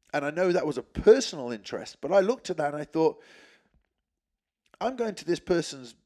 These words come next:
page and there's nothing on the page." Whilst an answer to that would have been very valuable for their own knowledge, it would have been so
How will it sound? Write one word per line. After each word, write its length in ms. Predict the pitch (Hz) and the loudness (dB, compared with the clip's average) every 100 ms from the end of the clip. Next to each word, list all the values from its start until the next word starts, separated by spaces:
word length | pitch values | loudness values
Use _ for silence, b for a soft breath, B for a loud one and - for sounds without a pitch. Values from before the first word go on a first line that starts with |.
| _ _ _ _ _ _ _ _ _ | _ _ _ _ _ _ _ _ _
page 360 | - 226 208 156 | 2 2 2 -10
and 160 | 160 | -10
there's 140 | 165 156 | -10 -10
nothing 420 | 185 247 - 175 | -8 -8 -6 -8
on 140 | 160 | -8
the 60 | 151 | -10
page." 640 | - 285 233 101 - - _ b b b b _ _ _ _ | -6 -6 -6 -12 -16 -16 _ b b b b _ _ _ _
Whilst 320 | - 202 - - _ _ _ - | 6 6 6 -6 _ _ _ 0
an 140 | 156 151 | 0 2
answer 320 | 202 233 185 | 0 0 -6
to 140 | 165 151 | -6 -2
that 200 | 175 143 | -2 -2
would 140 | 143 | -4
have 80 | 135 | -4
been 300 | 143 139 127 _ | -6 -8 -18 _
very 300 | 120 147 151 | -2 2 2
valuable 340 | 139 147 139 139 | 2 0 -2 -6
for 160 | - | -6
their 180 | 139 139 | -2 0
own 100 | 127 | 0
knowledge, 480 | 135 220 147 135 - b b b b b _ _ _ _ _ _ _ _ _ _ _ _ _ _ _ - | 0 0 0 -6 -14 b b b b b _ _ _ _ _ _ _ _ _ _ _ _ _ _ _ -2
it 60 | |
would 100 | 165 | -2
have 100 | 190 | -2
been 100 | 180 | -6
so 100 | - | -10